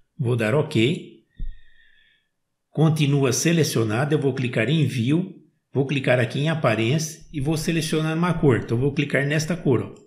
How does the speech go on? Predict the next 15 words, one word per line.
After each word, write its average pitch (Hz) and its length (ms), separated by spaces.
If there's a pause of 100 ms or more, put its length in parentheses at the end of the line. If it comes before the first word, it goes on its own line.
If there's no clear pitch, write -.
(1120)
Vou 123 140
clicar 117 320
no 151 140
vazio 110 320
para 107 120
tirar 104 240
seleção 165 840
e 143 60
está 180 260
pronto 170 420
aqui 170 200
o 175 40
nosso 160 360
elemento 156 480
elástico. 147 500